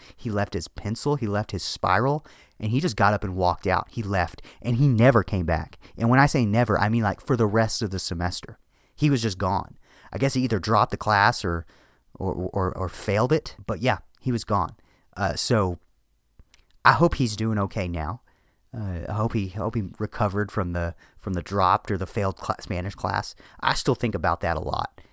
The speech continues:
and I still hope that you're out there doing okay, guy who I don't remember your name.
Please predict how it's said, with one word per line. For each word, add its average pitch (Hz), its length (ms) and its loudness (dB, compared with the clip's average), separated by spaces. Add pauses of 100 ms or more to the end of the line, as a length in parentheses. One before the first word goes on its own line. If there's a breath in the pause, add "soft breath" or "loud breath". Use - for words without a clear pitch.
and 101 140 -2
I 95 80 0
still 95 280 -2
hope 92 260 -2
that 85 260 -4
you're 95 160 0
out 87 220 0
there 82 260 -2 (300 loud breath)
doing 95 200 0
okay, 85 500 -4 (180)
guy 82 320 0
who 80 180 -2
I 80 140 -4
don't 80 180 -6
remember 87 320 -8
your 87 160 -10
name. - 240 -14